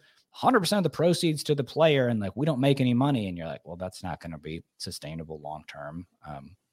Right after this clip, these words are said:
so it's a fascinating time, fascinating place. Um, Red Dead Redemption two is the greatest game of all time, and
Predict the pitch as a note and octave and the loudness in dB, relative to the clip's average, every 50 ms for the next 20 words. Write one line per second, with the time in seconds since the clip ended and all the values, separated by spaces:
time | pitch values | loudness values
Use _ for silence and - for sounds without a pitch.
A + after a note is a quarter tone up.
0 | _ _ _ _ _ - - C#2+ D2 D#2 E2 - - - - - - - _ _ | _ _ _ _ _ -10 -6 -4 -4 -4 -4 -8 -14 -20 -20 -20 -20 -20 _ _
1 | _ _ _ _ _ _ - B2+ - C#3 C3 - C3 C3+ C3 - - C3+ C3 B2 | _ _ _ _ _ _ 0 4 6 6 8 8 8 8 6 6 4 4 6 6
2 | B2 B2+ B2 B2 A#2+ A#2+ A#2 - - _ _ _ _ _ _ - - C3 C3+ C3+ | 8 8 8 8 6 4 2 -2 -8 _ _ _ _ _ _ -2 2 4 6 6
3 | C3+ C#3 C#3 C#3 C#3 C3+ - - _ _ _ _ _ _ _ _ _ _ _ _ | 8 6 6 6 4 2 -2 -8 _ _ _ _ _ _ _ _ _ _ _ _
4 | _ - B2 B2 A#2+ A#2 - B2 A#2 A2+ A2+ A2+ G#2+ G#2 G2+ - - A2 A2 A2+ | _ 0 0 2 2 0 0 2 2 2 2 2 0 0 -2 -2 0 2 4 4
5 | A2+ A#2 A#2 A#2 - - - - - _ _ _ _ _ _ _ _ _ _ F2+ | 4 4 2 0 -4 -8 -10 -12 -14 _ _ _ _ _ _ _ _ _ _ -6
6 | F2+ F2+ F2+ F2+ F2+ F2+ F2 E2+ - _ _ _ _ _ _ _ _ _ _ _ | -4 -2 -2 0 -2 -2 -4 -6 -8 _ _ _ _ _ _ _ _ _ _ _
7 | _ _ _ _ _ _ _ _ _ _ _ _ _ _ _ _ - B2+ A#2+ B2 | _ _ _ _ _ _ _ _ _ _ _ _ _ _ _ _ 2 4 6 6
8 | A#2+ A2+ A#2 A2 A2 G#2+ G#2 - A2+ G2+ - - G#2 G2+ G#2 G2 - G2 F2+ G2 | 4 4 4 2 2 0 0 -2 -2 -2 -2 -2 -2 -2 -2 -4 -6 -6 -4 -4
9 | F#2 F2+ F2 - - G2 F2+ F2 E2+ D#2+ E2 D#2 D2+ - - - F#2 F#2+ F#2+ G2 | -4 -4 -4 -6 -6 -6 -6 -6 -6 -6 -6 -8 -8 -8 -8 -4 -4 -2 0 0
10 | G2 F#2+ F#2 _ _ _ _ _ _ _ - E2 D#2+ E2 D#2+ D2+ D2+ D2+ | -2 -2 -6 _ _ _ _ _ _ _ -12 -10 -8 -6 -6 -6 -8 -8